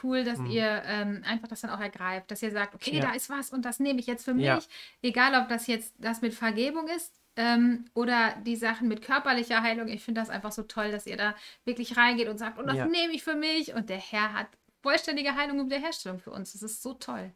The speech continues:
Speaker 2: Amen. Amen. Jawohl.
Speaker 1: Alle Ehre ihm.
Speaker 2: Also vielen Dank, Steffi, dass du das mit uns geteilt hast. Und jetzt noch ein anderes Zeugnis.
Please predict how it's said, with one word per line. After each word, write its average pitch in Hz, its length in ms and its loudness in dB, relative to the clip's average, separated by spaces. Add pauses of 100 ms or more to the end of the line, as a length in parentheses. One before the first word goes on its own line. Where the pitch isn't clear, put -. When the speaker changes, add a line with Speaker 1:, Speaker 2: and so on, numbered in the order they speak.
Speaker 2:
Amen. 147 420 0 (360)
Amen. 165 440 2 (260)
Jawohl. 143 240 6
Speaker 1:
Alle 247 140 6
Ehre 220 320 0
ihm. 202 440 -2
Speaker 2:
Also 175 200 6
vielen 220 220 4
Dank, 240 180 6
Steffi, 202 260 4
dass 180 160 4
du 180 60 0
das 175 120 0
mit 185 120 0
uns 170 120 -4
geteilt 220 400 4
hast. - 300 2 (540)
Und 190 260 6
jetzt 220 160 4
noch 208 120 4
ein 190 100 2
anderes 247 560 2
Zeugnis. 147 800 2